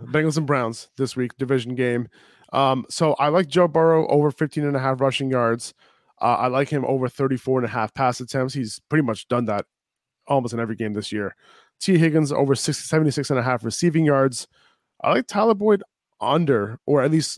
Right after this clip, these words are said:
lower than sixty-four and a half receiving yards today, just because he has a pretty tough matchup out of the slot.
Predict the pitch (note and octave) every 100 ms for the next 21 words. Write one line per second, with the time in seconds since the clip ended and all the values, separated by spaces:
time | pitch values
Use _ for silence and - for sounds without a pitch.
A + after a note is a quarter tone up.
0 | - A#2+ D3+ D3 G2+ G2+ _ _ - C#3
1 | D3 C#3 C3 C3 C3 A2+ A#2+ A#2 A2+ B2
2 | A2 G#2+ G2+ G2+ - A#2+ G2+ C3+ C3+ F#3
3 | F3+ - D#3+ C3+ - E3 D#3 C3 C#3 -
4 | C3 A#2+ - - B2 A#2+ G#2 - A#2 F2